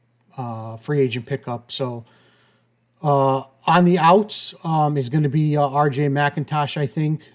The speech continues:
Um, R J McIntosh has been hanging around the New York Giants roster, um, for the last four years or so,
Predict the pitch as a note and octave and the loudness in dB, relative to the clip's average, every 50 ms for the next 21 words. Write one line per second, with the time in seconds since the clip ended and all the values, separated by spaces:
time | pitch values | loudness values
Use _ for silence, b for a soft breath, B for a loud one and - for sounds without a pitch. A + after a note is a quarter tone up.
0 | B _ - C#3 C3+ C3 C3 C3 C3 C#3 D3+ D3+ C3+ D#3 D#3+ D3+ D3+ D#3 D#3 - | B _ -8 -6 -4 -4 -4 -4 -4 -2 -2 -2 0 -2 -2 0 0 -2 -2 -4
1 | - C3 - D#3 D#3 D3 - - C3+ A#2+ B2+ C3 A#2 - D3+ D3+ D3+ D3+ D3 D3 | -6 -8 -6 -4 -4 -4 -6 -8 -12 -10 -10 -12 -10 -8 -6 -4 -4 -2 -2 -4
2 | C#3+ C#3+ C#3+ C#3+ C#3+ C#3+ D3 C#3+ C3+ C3+ C3+ C#3 C3+ C3+ C3+ B2 - - D3 C#3+ | -4 -4 -4 -2 -2 -2 -2 -2 -2 -2 -2 -2 -2 -2 -4 -6 -6 -6 -6 -4
3 | C#3+ C#3+ C3 - - C3+ C3+ C3+ C#3 - - - D3 C#3+ C#3 C3 B B B B | -4 -4 -6 -6 -6 -2 -2 -2 -2 -2 -4 -4 -2 -4 -4 -4 B B B B
4 | B B B - C3 C3 B2 A2+ - C3+ C3+ C3 C#3 C#3 C#3 C3+ - - - _ | B B B -8 -6 -6 -6 -6 -6 -4 -2 0 0 0 0 -2 -6 -12 -16 _
5 | _ - - D3 D#3+ E3 D#3 D3 C#3+ C#3+ D3+ D#3+ D3+ C#3 E3 D#3+ - - E3+ E3 | _ -12 -6 -2 0 0 0 0 0 0 0 0 0 -2 -4 -4 -2 -2 -2 0
6 | E3 E3+ E3 D#3+ | 0 0 -2 -4